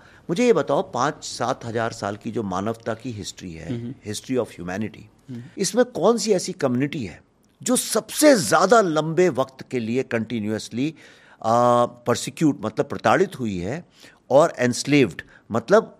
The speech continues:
Speaker 1: गुलाम बनाई गई है और जिसके सारे rights छीन लिए गए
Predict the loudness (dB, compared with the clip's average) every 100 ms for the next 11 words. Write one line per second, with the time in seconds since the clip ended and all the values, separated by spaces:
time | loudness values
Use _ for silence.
0 | _ -2 4 6 6 4 -2 -6 -6 -6
1 | -8 -16 -18 -20 _ _ _ -2 -2 0
2 | 0 0 2 4 4 4 4 0 -4 -2
3 | -2 -4 -10 -16 -20